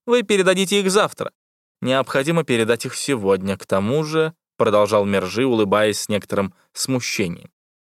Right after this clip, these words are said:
«признаюсь, я без денег, и мне нужно идти их доставать». «По чести, славная отговорка», — воскликнули все в один голос. «Мы никак не допустим, чтобы вы отказались от обеда с истинными христианами вроде нас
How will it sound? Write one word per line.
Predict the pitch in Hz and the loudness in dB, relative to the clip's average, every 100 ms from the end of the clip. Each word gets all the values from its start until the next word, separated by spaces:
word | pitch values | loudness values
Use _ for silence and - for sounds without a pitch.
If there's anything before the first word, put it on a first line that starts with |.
| _ | _
«признаюсь, | 110 117 143 175 175 - 113 | 0 0 0 0 0 -2 -2
я | 113 165 | 0 0
без | 156 170 135 | -2 -6 -4
денег, | 117 151 160 147 123 | 0 0 0 -2 -2
и | |
мне | 107 117 135 | 0 0 -2
нужно | 131 120 117 110 | -4 -2 -2 -4
идти | - 107 117 | -4 -2 -2
их | 101 | -2
доставать». | 95 101 - 101 90 82 - - - _ _ _ _ _ _ _ _ _ _ | -6 -6 -2 -2 -2 -6 -10 -14 -14 _ _ _ _ _ _ _ _ _ _
«По | 214 | -2
чести, | 226 - 190 170 - 208 - _ | -2 0 2 2 0 -2 -2 _
славная | - 131 135 135 175 | -4 0 0 2 0
отговорка», — | 165 180 165 113 - 101 - _ _ _ _ - | 2 2 2 0 -2 -14 -20 _ _ _ _ 0
воскликнули | 113 - 120 107 113 107 | 0 0 -2 -2 0 0
все | - 110 | 0 2
в | 98 | 2
один | 101 113 107 | 2 0 0
голос. | 95 87 - - _ _ _ _ | -2 -4 -12 -16 _ _ _ _
«Мы | 107 131 | -2 0
никак | 156 147 131 123 - | 0 0 -2 -2 0
не | 185 | 0
допустим, | 180 175 156 160 - 175 | 2 2 2 0 0 -2
чтобы | 151 139 | 0 0
вы | 120 135 | 4 2
отказались | - 120 117 127 120 | 2 0 2 2 0
от | 113 | 0
обеда | 107 101 135 135 | 0 2 2 0
с | - 143 | -2 -2
истинными | 160 - 139 135 | -2 0 0 0
христианами | 123 120 117 - 120 143 135 127 | 0 0 -2 0 0 2 2 2
вроде | 110 107 95 | 4 2 2
нас | 110 156 - | 0 0 -4